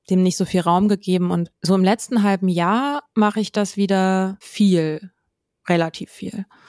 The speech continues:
Und weiß aber auch, dass es okay ist, wenn das dann mal wieder nicht mehr so viel ist. Da habe ich ein ganz friedliches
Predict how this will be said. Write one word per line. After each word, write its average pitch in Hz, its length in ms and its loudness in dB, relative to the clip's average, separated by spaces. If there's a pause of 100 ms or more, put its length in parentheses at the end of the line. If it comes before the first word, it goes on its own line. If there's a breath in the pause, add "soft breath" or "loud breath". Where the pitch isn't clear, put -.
(460 loud breath)
Und 165 520 -4 (460)
weiß 202 260 2
aber 185 180 0
auch, 175 80 -4
dass 165 160 -4
es 175 140 -4
okay 170 260 -2
ist, 165 140 -4
wenn 165 100 -2
das 160 140 -4
dann 165 180 -2
mal 156 160 -2
wieder 156 180 0
nicht 156 160 0
mehr 156 140 -2
so 147 80 -6
viel 151 260 -10
ist. - 220 -12 (160)
Da 160 80 -2
habe 165 140 -2
ich - 100 -4
ein 170 80 -2
ganz 165 200 -4
friedliches - 760 -6